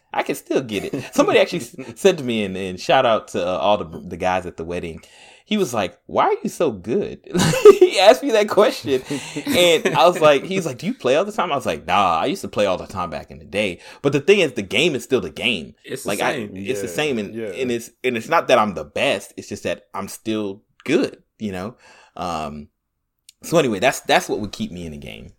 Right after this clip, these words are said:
Speaker 1: Like, so not too different from what you're saying, Rob. A little, the narrative would be like they could drip feed it to me, but, like,
Speaker 2: Mm-hmm.
Speaker 1: it'd have to be something where from session to session, from moment to moment, it doesn't really matter when I come back. It's still the same game,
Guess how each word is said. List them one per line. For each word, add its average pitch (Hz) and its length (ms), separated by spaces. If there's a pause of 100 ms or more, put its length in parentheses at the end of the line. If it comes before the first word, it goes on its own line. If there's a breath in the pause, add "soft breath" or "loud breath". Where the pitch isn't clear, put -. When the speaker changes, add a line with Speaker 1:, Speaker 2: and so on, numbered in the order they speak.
(120)
Speaker 1:
Like, 85 200
so 147 140
not - 280
too 196 120
different 175 300
from 151 200
what - 180
you're 147 80
saying, 143 220
Rob. 135 240
A - 20
little, 147 280 (380 loud breath)
the 127 100
narrative 135 680 (160)
would 107 180
be 104 120
like 85 200
they 101 100
could 90 180
drip 98 220
feed 127 200
it 127 100
to 131 100
me, 135 280 (960)
but, 101 240
like, 98 180
Speaker 2:
Mm-hmm. 98 240 (160)
Speaker 1:
it'd 127 140
have 131 180
to 120 80
be 113 100
something 110 360
where 92 160
from 92 180
session 131 360
to 95 60
session, 98 540
from - 160
moment 98 240
to 78 60
moment, 82 400 (600)
it - 60
doesn't 117 240
really 110 180
matter 92 280
when 85 120
I 78 80
come 90 240
back. 80 460 (420)
It's - 160
still 104 280
the 90 100
same 82 320
game, 80 400